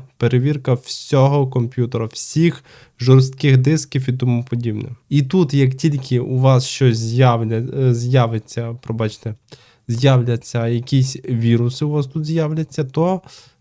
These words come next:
е, скажімо так, вони будуть ось тут, в графі нуль буде одиничка. Чим більше, в принципі, е, вірусів, тим більше буде і цифр. Тобто один, п'ять, там, десять,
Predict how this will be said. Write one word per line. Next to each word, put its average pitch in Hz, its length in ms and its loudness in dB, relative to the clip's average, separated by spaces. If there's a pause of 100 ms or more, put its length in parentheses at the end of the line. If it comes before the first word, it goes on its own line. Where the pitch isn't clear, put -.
е, 123 240 0
скажімо 127 460 2
так, 120 260 -4
вони 123 160 4
будуть 113 500 -4 (200)
ось 120 220 -4
тут, 139 400 0
в 139 500 4 (600)
графі 139 680 2
нуль 135 280 4
буде 131 340 4
одиничка. 127 680 4 (160)
Чим 127 220 4
більше, 131 540 2
в 123 120 -2
принципі, 123 800 -2 (580)
е, 120 540 -8 (240)
вірусів, 147 440 2
тим 131 160 -2
більше 135 400 0
буде 127 420 0
і 127 340 0
цифр. 113 460 -6
Тобто 123 260 -6
один, 131 340 -2
п'ять, 135 380 -2 (240)
там, 120 520 -6 (400)
десять, 127 720 -2